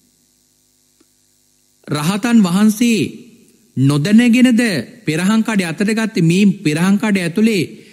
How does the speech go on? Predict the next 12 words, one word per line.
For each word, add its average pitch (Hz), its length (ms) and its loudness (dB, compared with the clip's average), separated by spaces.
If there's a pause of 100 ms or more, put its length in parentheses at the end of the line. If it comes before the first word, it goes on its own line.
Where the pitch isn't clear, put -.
(160)
මේ 165 120 2
මහා 160 280 0
සෑය 220 300 -2
වහන්නම 196 580 4
මල් 165 200 2
තියෙනවා 226 320 4
කියලා? 262 320 -4 (2000)
රහතන් 196 420 0
වහන්සේ 240 340 2
නොදැනගෙන 214 720 2
දහන්නේ, 220 600 2 (580)
"ආයුෂ්මතුනි, 196 680 0